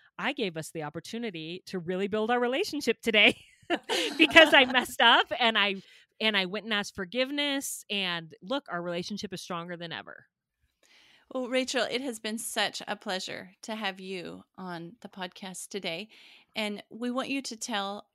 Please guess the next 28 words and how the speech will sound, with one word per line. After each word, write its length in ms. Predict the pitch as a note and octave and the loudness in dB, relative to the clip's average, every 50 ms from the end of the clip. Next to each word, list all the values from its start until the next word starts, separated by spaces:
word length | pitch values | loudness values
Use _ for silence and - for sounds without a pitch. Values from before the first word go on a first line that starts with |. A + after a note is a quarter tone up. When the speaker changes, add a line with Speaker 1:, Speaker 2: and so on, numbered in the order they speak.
| _ - | _ -6
Speaker 2:
our 120 | G3 G3+ | -6 -4
listeners 520 | G3 G3 G3+ - - - F3 E3 F3+ - - | -4 -6 -8 -8 -10 -12 -12 -10 -10 -10 -8
where 120 | F#3+ G3 | -8 -8
they 100 | F#3 G3 | -8 -8
can 180 | G3 - G3 F#3+ | -8 -10 -12 -12
find 340 | - - E3+ F3+ G3 F#3 - | -8 -6 -6 -6 -6 -8 -8
you 220 | E3 E3 D#3+ - - _ | -10 -10 -10 -14 -14 _
on 100 | F3+ F#3 | -12 -10
the 80 | F3+ E3+ | -10 -8
web 240 | E3+ E3+ D3 - - | -8 -8 -8 -8 -10
because 280 | G3 - - G3 F#3 | -14 -12 -12 -12 -8
they, 340 | - G3 G3+ F#3+ F#3+ F#3+ F3+ - _ _ _ | -6 -6 -6 -6 -8 -12 -14 -14 _ _ _
uh, 80 | - - - _ - | -16 -16 -14 _ -16
if 100 | F#3+ - | -12 -6
they 220 | F3 F3+ F3+ F3+ | -6 -4 -4 -6
haven't 320 | F#3 F#3 G3 G#3 G3+ - - | -4 -6 -4 -4 -4 -4 -2
already 220 | F#3+ G3 F#3+ F3 | -2 -2 -2 -4
listened 320 | E3 F#3+ A3 - E3+ E3+ - | -6 -8 -8 -8 -12 -10 -10
to 120 | - - | -6 -6
every 200 | F#3 F#3+ F#3+ F#3 | -6 -4 -4 -6
back 300 | F3 - D#3 D#3+ - - | -4 -4 -6 -6 -6 -8
episode, 400 | - - - E3+ - - - - | -8 -8 -8 -10 -10 -10 -8 -8
they 100 | - E3+ | -8 -8
need 160 | F#3+ G#3+ G#3+ | -8 -8 -8
to 80 | - F#3+ | -8 -8
go 100 | G3+ G3 | -8 -8
do 160 | F3+ F3 E3+ | -8 -8 -10
it 140 | E3 - | -10 -10